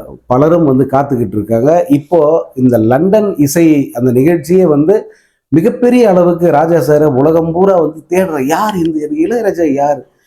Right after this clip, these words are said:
என்ன இப்படி பண்ணியிருக்காரு?" அதாவது அவரை தெரிந்தவர்கள் உலகம் முழுக்க இருக்காங்க. அவரை இதுவரை தெரியாம இருந்த சிறு சிறு நாடுகளை சேர்ந்தவர்கள் அல்லது அவரை அறியாத சில நாடுகளை சேர்ந்தவர்கள்லாம் வந்து இப்போ இளையராஜாவை தேடுறாங்க.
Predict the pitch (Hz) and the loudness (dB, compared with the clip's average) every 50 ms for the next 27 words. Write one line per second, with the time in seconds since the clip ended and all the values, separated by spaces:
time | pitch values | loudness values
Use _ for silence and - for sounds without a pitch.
0 | _ _ _ _ 190 196 208 190 196 - 226 226 202 180 185 180 180 170 151 143 | _ _ _ _ -2 0 0 -2 -2 -2 -2 -2 0 0 0 2 2 2 2 2
1 | 139 127 120 - - 127 139 160 190 202 214 226 226 226 - 117 127 156 160 160 | 0 0 0 -2 0 0 2 2 4 4 4 4 4 2 2 0 2 2 2 0
2 | 156 - 165 190 226 240 226 226 220 214 202 208 226 226 202 170 175 180 185 180 | 0 2 2 2 2 4 4 4 4 4 4 2 2 0 0 0 0 2 2 0
3 | 175 175 180 185 175 185 151 143 143 143 160 147 123 110 101 113 143 190 196 - | 2 2 2 0 0 0 -2 -2 -2 0 -2 -2 -2 -2 -2 0 0 0 0 -4
4 | - _ _ _ _ _ _ - 123 127 131 151 151 151 147 156 175 185 196 196 | -8 _ _ _ _ _ _ -2 -2 0 2 2 4 4 4 4 4 4 4 2
5 | 190 - - 165 165 190 202 208 202 196 190 185 175 165 160 151 151 156 165 175 | 2 0 0 0 2 2 4 4 4 4 4 2 2 2 2 2 2 2 2 2
6 | 175 - - - _ _ _ _ _ _ - - 190 185 208 190 185 175 165 143 | 0 -2 -8 -14 _ _ _ _ _ _ -2 0 2 2 4 2 2 2 2 2
7 | 143 143 151 151 156 151 151 143 135 131 - 143 131 117 120 123 120 117 110 110 | 2 2 2 2 2 2 2 2 2 0 0 0 0 0 2 2 2 2 2 2
8 | 123 127 127 120 123 127 139 143 143 127 120 131 143 147 147 135 127 131 156 180 | 2 0 0 0 0 0 0 2 2 2 2 2 2 2 2 2 2 2 4 4
9 | 185 185 190 190 185 175 160 147 135 - 143 131 127 123 123 135 139 143 131 127 | 4 4 4 4 4 2 2 0 -2 -4 -8 -8 -4 -2 -2 -2 -2 -4 -6 -8
10 | 123 117 - - 123 131 127 123 117 110 110 113 113 127 151 156 131 117 117 127 | -10 -12 -16 -10 -10 -10 -10 -10 -12 -12 -14 -16 -10 -4 -2 -2 -2 -4 -8 -8
11 | 147 143 123 117 - _ 151 147 127 104 95 - - _ _ _ _ - 117 135 | -6 -6 -6 -6 -6 _ -2 0 0 -2 -4 -8 -12 _ _ _ _ -2 0 0
12 | 147 147 135 127 107 107 110 120 117 - - 120 123 - 110 110 104 104 110 | 2 2 0 -2 -2 -4 -6 -6 -8 -6 -2 -2 -2 -2 -4 -8 -8 -6 -4